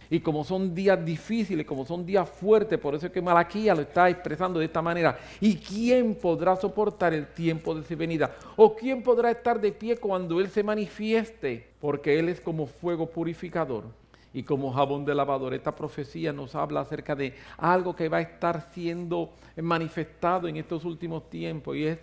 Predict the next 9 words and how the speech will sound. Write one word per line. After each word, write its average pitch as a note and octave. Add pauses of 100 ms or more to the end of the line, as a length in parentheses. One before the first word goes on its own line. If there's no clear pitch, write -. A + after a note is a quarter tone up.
(140)
purificación, D3+ (160)
es D#3+ (180)
limpieza. C#3+ (160)
Definitivamente D3
el B2
Señor C#3
va D3
a D#3
restaurar C#3+